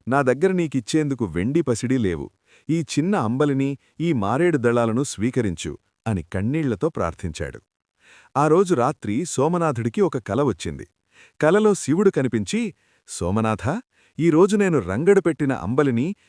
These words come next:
ఎంతో తృప్తిగా తిన్నాను. అతని భక్తికి నేను పరవశించిపోయాను" అని చెప్పాడు.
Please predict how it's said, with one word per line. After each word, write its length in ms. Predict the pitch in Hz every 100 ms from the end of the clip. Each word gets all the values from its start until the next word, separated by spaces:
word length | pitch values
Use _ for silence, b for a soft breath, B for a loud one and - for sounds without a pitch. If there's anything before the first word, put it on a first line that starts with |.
| _
ఎంతో 380 | 82 104 151 196
తృప్తిగా 560 | 170 117 123 - 196 180
తిన్నాను. 380 | 113 90 76 64 _ b b -
అతని 260 | 135 170 139
భక్తికి 560 | 82 117 - 127 135
నేను 240 | 165 127 98 -
పరవశించిపోయాను" 880 | 98 165 160 135 123 98 85 71 64 _ _
అని 120 | 151
చెప్పాడు. 420 | 180 90 - 62